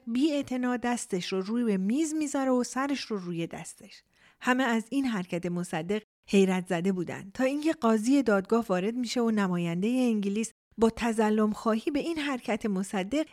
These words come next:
اعتراض می‌کنه. قاضی از مصدق توضیح می‌خواد و مصدق سرش رو بلند می‌کنه و میگه: «جناب قاضی، من تنها چند دقیقه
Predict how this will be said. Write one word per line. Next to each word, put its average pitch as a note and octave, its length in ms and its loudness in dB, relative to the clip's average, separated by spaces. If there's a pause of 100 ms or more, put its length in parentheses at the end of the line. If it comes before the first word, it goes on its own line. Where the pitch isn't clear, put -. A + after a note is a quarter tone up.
(120)
اعتراض F3 580 0
می‌کنه. - 400 -12 (360)
قاضی B3+ 280 6
از A3+ 220 2
مصدق G#3 680 -2
توضیح G3 580 0
می‌خواد D3+ 380 -10 (380)
و G3 160 2
مصدق F#3 540 -4
سرش F3+ 320 -6
رو F#3+ 60 -4
بلند F3 340 -4
می‌کنه F3 420 -6
و F3 100 -4
میگه: F3 340 -6 (380)
«جناب D4 380 2
قاضی، - 460 -8 (340)
من C4+ 200 4
تنها A#3 360 -2
چند A3+ 540 2
دقیقه D#3+ 400 2